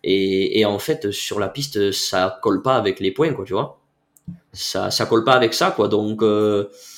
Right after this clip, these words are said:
donc c'est un peu, c'est, moi, ça m'em-, ça m'embête parce que je suis un grand fan de cette écurie, de Renault déjà de base. Euh, Renault F un, j'étais un grand fan et,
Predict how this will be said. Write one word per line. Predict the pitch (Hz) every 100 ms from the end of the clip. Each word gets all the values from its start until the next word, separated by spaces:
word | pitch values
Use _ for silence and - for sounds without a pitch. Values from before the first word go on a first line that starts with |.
| - - _ _ _ _ _ -
donc | 104 107
c'est | - -
un | 131
peu, | 135 110
c'est, | 139
moi, | 151 175
ça | 143
m'em-, | 135 139 -
ça | - 127
m'embête | 123 135 170 170
parce | 104
que | -
je | 107
suis | 113
un | 113
grand | 117 135
fan | 147 135
de | 123
cette | -
écurie, | - 123 143 147
de | 120
Renault | 113 135 147
déjà | 120 117
de | 113
base. | 117 147 113
Euh, | 101 98
Renault | 104 113 117
F | 113
un, | 156
j'étais | 113 101
un |
grand | 104 113 120
fan | 147 139
et, | 107 104